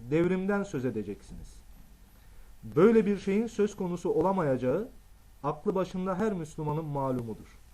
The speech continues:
İdeolojisini ahlaki temel üzerine bina edemeyen bir düşüncenin özelde topluma, genelde ise insanlığa verebileceği hiçbir şey yoktur.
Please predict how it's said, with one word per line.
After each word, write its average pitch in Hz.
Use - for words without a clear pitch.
İdeolojisini 214
ahlaki 208
temel 214
üzerine 185
bina 185
edemeyen 170
bir 135
düşüncenin 143
özelde 185
topluma, 175
genelde 180
ise 202
insanlığa 180
verebileceği 175
hiçbir 160
şey 139
yoktur. -